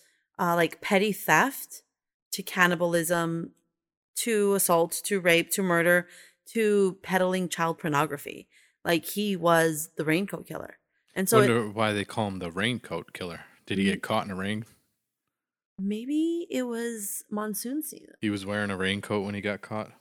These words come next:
Speaker 1: I don't know why they called him the Raincoat Killer, but he, but he did, um,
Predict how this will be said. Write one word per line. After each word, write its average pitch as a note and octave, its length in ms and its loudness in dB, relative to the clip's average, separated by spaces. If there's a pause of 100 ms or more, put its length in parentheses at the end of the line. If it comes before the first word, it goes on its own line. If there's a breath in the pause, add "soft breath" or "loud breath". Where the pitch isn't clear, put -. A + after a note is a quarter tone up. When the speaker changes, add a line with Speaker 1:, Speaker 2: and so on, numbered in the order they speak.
(140)
Speaker 1:
I E4+ 60 -8
don't A4+ 120 -4
know F4+ 120 0
why C4+ 100 2
they D#3+ 120 -4
called E3 280 -8
him E3 100 -6
the E3+ 100 -6
Raincoat E3 460 -6
Killer, E3 340 -10 (340 soft breath)
but G3+ 240 6
he, A3+ 340 -8 (420)
but G3 120 0
he A3+ 200 -6
did, A#3 500 0
um, G3 640 0